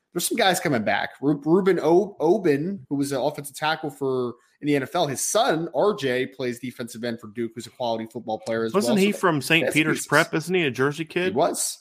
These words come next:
Speaker 1: He
Speaker 2: That's
Speaker 1: was.
Speaker 2: what I
Speaker 1: I, I
Speaker 2: thought.
Speaker 1: saw him. I was still coaching track, and we went up to New York for an indoor track meet, and R J was there, and I was like, "That kid's in high school? Jeez, man! Like, that's insane." So,
Speaker 2: Yeah.
Speaker 1: yeah, yeah, he was there. And, uh, yeah, man, they have,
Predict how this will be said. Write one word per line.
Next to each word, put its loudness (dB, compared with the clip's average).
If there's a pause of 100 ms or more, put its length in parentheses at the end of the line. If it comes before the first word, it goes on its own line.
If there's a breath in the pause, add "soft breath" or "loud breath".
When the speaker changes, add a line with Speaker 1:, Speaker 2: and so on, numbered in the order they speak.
Speaker 1:
He -4
Speaker 2:
That's 4
Speaker 1:
was. 2
Speaker 2:
what 2
I 6
Speaker 1:
I, 6 (160)
I 4
Speaker 2:
thought. 2
Speaker 1:
saw 4
him. 2
I 2
was 0
still 0
coaching -6
track, -2 (100)
and -4
we 0
went 0
up -6
to -8
New -4
York -2
for -4
an -4
indoor -4
track -4
meet, -6
and -8 (400 soft breath)
R 4
J 4
was 0
there, 2
and -2
I 0
was -6
like, -2 (160)
"That -2
kid's -4
in -12
high 0
school? 0 (120)
Jeez, 0
man! -2
Like, -6
that's -2
insane." -4
So, -10 (300 soft breath)
Speaker 2:
Yeah. -6
Speaker 1:
yeah, 0 (180)
yeah, 0
he -4
was -4
there. 0 (100)
And, -6
uh, -2 (180)
yeah, 0
man, 0
they 0
have, 0